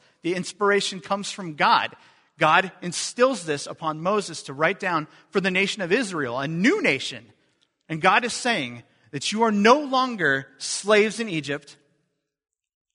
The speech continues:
and I'm going to give you rest. If you're familiar with the Exodus story, we talked about it today in youth. That's why this is so important,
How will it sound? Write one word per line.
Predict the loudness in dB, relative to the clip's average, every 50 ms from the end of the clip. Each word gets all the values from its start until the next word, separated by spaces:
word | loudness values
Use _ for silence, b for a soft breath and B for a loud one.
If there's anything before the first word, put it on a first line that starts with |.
| _ _
and | -4 -2
I'm | -2 -2 0 -2
going | -4 -4 -4 -6
to | -8 -10
give | -10 -10 -8
you | -8 -6
rest. | -4 -4 -4 -6 -6 -12 -14 -16 -16 -20 _ _ _ _ _ _ _ _ _ _ _ _ _ _ _ _ _ _ _ _ _ _ _ _ _ _ _ _ _ _ _
If | -14 -6 -4
you're | -4 -2
familiar | 0 2 4 6 6 6 4
with | 0 -2
the | 0 0
Exodus | 0 0 0 -4 -6 -6 -6
story, | -2 0 2 2 2
we | 2 0
talked | 0 2 2 2 2 0
about | -2 -2
it | -2 -2
today | -6 -4 -2 -2 -2 0
in | -2 -4
youth. | -4 -4 -2 -2 -4 -6 -6
That's | -8 -10 -8 -2
why | 0 2 2 2
this | 0 -4 -6
is | -10 -10
so | -8 -6 -6
important, | -6 -4 -2 -2 -2 -2 -4 -8 -12